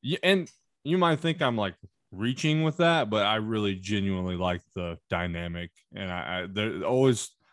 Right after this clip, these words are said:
those interactions are always fun for me, and, uh,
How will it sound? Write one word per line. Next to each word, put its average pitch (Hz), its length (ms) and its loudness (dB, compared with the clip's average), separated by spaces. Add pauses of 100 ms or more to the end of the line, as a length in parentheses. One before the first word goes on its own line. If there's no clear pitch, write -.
(160)
those 131 180 2
interactions 110 480 0
are 107 40 -2
always 95 240 -4
fun 107 320 -2
for 127 120 -6
me, 131 320 -4 (840)
and, 92 500 -6 (400)
uh, 85 380 -2